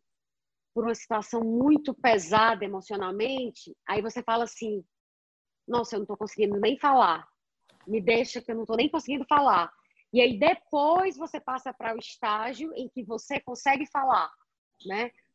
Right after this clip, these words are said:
Pode ser uma, uma raiva, não tô dizendo nem, nem necessariamente uma perda física e tal, mas não tem esse momento, talvez,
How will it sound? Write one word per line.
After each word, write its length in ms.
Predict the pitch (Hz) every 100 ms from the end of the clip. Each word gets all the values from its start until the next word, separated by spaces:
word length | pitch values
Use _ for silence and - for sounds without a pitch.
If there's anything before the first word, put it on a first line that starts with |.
| -
Pode 240 | 320 -
ser 160 | 330 294
uma, 500 | 285 262 214 180 -
uma 160 | 196 185
raiva, 580 | - 180 226 247 220 202
não 180 | 254
tô 160 | 302 311
dizendo 420 | 240 - 247 226
nem, 140 | 214 240
nem 160 | 254
necessariamente 580 | 247 233 247 226 208 214
uma 120 | 240 226 -
perda 500 | 202 190 185 175 - _ _ _ _ -
física 300 | 240 208 277
e 40 |
tal, 120 | 240
mas 220 | 220 220 -
não 120 | 254
tem 160 | 349
esse 180 | 339 -
momento, 420 | 247 233 277 262
talvez, 560 | - 240 214 262 320 -